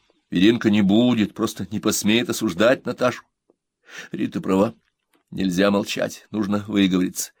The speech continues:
иначе она с ума сойдет. Нужно все рассказать и покаяться, и пусть ее слова услышат уши только одного человека, все равно станет легче. Дома уверенность ее дала трещину.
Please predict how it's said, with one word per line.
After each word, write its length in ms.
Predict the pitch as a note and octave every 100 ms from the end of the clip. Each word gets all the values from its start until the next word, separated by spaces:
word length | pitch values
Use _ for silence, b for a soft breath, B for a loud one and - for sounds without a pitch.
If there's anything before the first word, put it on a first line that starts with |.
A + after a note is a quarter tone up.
| _ _
иначе 280 | G#2+ G#2+ A2
она 120 | A2+
с 160 | A2+ -
ума 300 | B2+ B2 A2
сойдет. 480 | - G2+ F#2 F#2+ - B B B
Нужно 260 | C3+ A2
все 340 | A2 - B2+ A2
рассказать 680 | G#2 A2 - G#2 C3 B2 -
и 80 | F#2+
покаяться, 760 | - G#2+ D3 C#3+ G#2 - - B B B
и 100 | C#3+
пусть 360 | F#3+ G#3+ -
ее 160 | F3+ F#3+
слова 480 | - E3 D#3 D3 C3+
услышат 560 | A#2+ - A#2+ A#2+ A2 A2
уши 180 | -
только 280 | G2 F#2+ F#2
одного 400 | F2+ G2 G2+ D#3
человека, 600 | F#3 - E3 D3 C3+ - B B
все 180 | - -
равно 260 | A#2 G2+ G2+
станет 420 | - G#2+ G#2 -
легче. 340 | A2 - - _ _ _ _ _ _ _ _ _ _ _ _ _ _ _ _ _ _ _ b b b b b b b
Дома 480 | G#2 G2+ A3+ B3 E3+
уверенность 720 | G#2+ G#2+ A#2 G#3+ F#3+ C3 -
ее 140 | G#2
дала 200 | F#2+ G#2+
трещину. 800 | E3 - A2 G#2 - - A#2 A2+